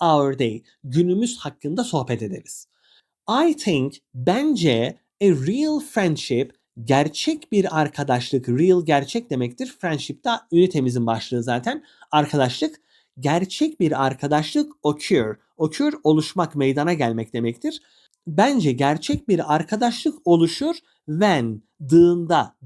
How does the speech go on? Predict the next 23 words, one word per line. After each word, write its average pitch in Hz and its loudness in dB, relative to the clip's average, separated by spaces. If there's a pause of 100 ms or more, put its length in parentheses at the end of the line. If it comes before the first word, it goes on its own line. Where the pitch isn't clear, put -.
dığı 170 4
zaman, 113 -4
diği 165 0
zaman. 120 -4 (300)
Ne 139 2
olduğunda 175 2
oluşurmuş? 139 -2 (260)
You 220 -2
know, 147 2 (200)
siz 190 -4
bildiğinizde 156 0
each 190 -2
other, 117 0
birbirinizi 196 0 (240)
and 196 0
ve 139 2 (120)
support 202 0
each 127 -6
other 110 -8 (340)
ve 196 -2
destek 233 0
olduğunuzda 147 0
birbirinize. 110 -4